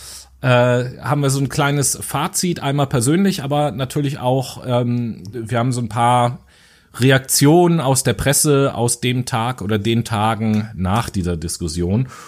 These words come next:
Und das werden wir dann im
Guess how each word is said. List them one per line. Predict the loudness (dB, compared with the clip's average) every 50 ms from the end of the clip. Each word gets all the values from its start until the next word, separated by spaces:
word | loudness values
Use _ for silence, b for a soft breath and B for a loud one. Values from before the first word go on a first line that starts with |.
| B B B
Und | -4 -2 -2 -2 -2 -2 -4
das | -4 -4 -2 -2
werden | 0 0 0 2 2
wir | 2 0
dann | 0 0 0 0 0 0 -2 b b b b b b b _
im | 0 0 0 0 -2 -4